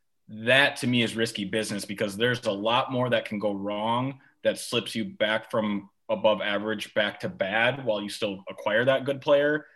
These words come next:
than what can go wrong between the jumps of good to great. So the Browns are just nowhere near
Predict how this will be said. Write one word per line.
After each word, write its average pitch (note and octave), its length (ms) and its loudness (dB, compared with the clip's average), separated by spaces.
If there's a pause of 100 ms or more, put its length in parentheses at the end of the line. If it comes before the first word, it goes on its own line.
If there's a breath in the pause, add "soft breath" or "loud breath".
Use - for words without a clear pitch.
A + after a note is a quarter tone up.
(300 soft breath)
than G#2+ 540 2 (240)
what A2+ 220 -2
can A2 160 0
go A2 80 4
wrong G#2 440 0
between G#2 460 -4
the F#2+ 180 -6 (140)
jumps G2+ 320 -4
of F2 160 -8
good G2 180 -6
to F#2 60 -10
great. F2 480 -14 (240 soft breath)
So A#2+ 220 4
the A2+ 100 -2
Browns C#3 320 2
are A#2+ 60 2
just G#2+ 280 -4
nowhere A#2+ 520 2
near G#2+ 680 0